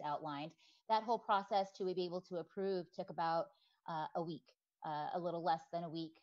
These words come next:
uh, to get it, uh, get it approved by the commission, ensure they had their in-, insurance, uh, for staff to review it and issue the permit.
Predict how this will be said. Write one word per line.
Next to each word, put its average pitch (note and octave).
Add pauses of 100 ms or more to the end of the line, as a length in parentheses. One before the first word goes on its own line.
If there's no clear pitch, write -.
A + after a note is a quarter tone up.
(160)
uh, D#3+
to -
get D#3
it, D#3 (120)
uh, D#3 (240)
get F#3
it F3
approved G3+
by F3+
the E3+
commission, F3 (260)
ensure E3+
they F3
had E3+
their D#3+
in-, D#3+
insurance, G3 (380)
uh, E3+
for E3+
staff E3+ (120)
to F#3
review E3
it E3+
and G3
issue G3+
the C3+
permit. C#3+